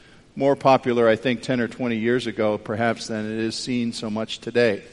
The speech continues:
But the acronym are the four letters W W J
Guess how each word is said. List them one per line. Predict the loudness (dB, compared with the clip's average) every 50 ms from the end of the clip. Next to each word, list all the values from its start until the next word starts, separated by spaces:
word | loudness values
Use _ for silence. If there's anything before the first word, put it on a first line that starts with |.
| -20 -20 -20 -20 _ _ _ _ _ _ _ _ _ -20 _ -20 _ _ -20 -20 -18 -12 -10
But | -4 0
the | 4 6
acronym | 6 6 6 4 4 4 4 4 4 4 2 -2 -4
are | -2 0 2 4 6 6 4
the | 4 2 0 -2
four | -4 -4 -2 2 4 4 4 4 2
letters | 0 0 2 2 4 4 2 0 -2 -2
W | 2 4 4 4 4 2 0 0 -2 -2 -4
W | -8 -12 -6 0 4 4 4 4 2 0 0 0 0 -2 -4 -6 -8 -12 -18 -12
J | -6 0 2 4 4 4 4 2 0 -2